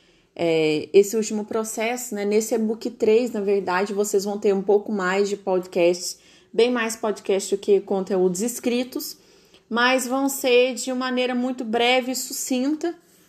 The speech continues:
porque o assunto, ele é longo, né? E é um assunto pra, é, uma mentoria mais completa, mais aprofundada, porque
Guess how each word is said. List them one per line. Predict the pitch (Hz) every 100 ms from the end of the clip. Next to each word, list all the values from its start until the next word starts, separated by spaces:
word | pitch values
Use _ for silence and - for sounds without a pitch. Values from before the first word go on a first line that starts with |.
| _
porque | 240 226 254
o | 254
assunto, | 254 247 240 214 208
ele | 202
é | 240
longo, | 262 269 285 320 339 _ _ _ _ -
né? | 214 233 240
E | 247
é | 233
um | 247
assunto | 247 - 220 220 254
pra, | - 233 226 226 - 226 220 196 - _ _ _ _ _ _
é, | 185 185 185 190
uma | 208
mentoria | 220 226 226 240 226 233 240
mais | 226 208 202 202
completa, | - 185 180 180 214 233 254 254 269 269 - - _ -
mais | 202 202
aprofundada, | 196 196 196 208 208 214 233 240 226
porque | 226 226 220 - 233 220 214 208 196